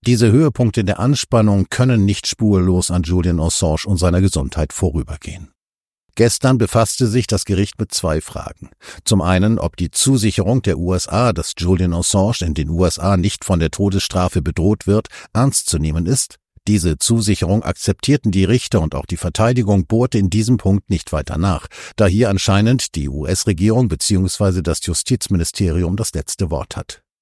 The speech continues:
Anders sah das Gericht die Zusicherung, dass Julian Assange sich in den U S A auf den ersten Verfassungszusatz, der Meinungs- und Redefreiheit garantiert, berufen könnte,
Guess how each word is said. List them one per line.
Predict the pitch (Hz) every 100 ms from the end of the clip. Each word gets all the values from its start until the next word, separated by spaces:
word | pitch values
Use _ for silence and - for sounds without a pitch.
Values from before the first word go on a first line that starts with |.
| _ _ _ _
Anders | 120 147 110 -
sah | 101
das | 92 90
Gericht | 98 90 98 -
die | 92
Zusicherung, | - 139 160 101 - 101 156
dass | 123 -
Julian | - 104 107 101
Assange | 95 - 95 110 143
sich | - 92
in | 82 85
den | 85
U | 95 82
S | -
A | 87
auf | 90 -
den | 92
ersten | - 113 - 107
Verfassungszusatz, | - 92 131 - 107 - - 104 90 - -
der | 92 80
Meinungs- | 87 98 95 85
und | 76
Redefreiheit | 107 120 - 80 80 82 -
garantiert, | 82 90 - 101 101
berufen | 101 95 143 -
könnte, | - 95 78 85